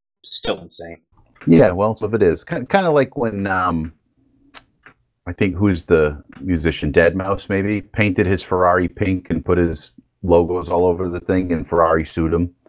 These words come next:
Speaker 2: 'cause, you know, the, the, he was infringing their, uh, intellectual property.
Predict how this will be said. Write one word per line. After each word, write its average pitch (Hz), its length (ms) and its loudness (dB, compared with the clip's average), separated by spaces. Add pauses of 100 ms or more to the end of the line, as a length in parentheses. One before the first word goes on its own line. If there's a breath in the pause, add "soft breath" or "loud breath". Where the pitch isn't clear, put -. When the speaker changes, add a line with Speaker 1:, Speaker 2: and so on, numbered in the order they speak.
Speaker 2:
'cause, - 300 -2 (140)
you 85 120 0
know, 73 280 -4 (200)
the, - 220 0
the, 67 160 -4
he 82 280 0
was 76 520 -4
infringing 82 760 2
their, 78 520 -2 (320)
uh, 71 340 -2
intellectual 76 600 -2
property. 71 580 -2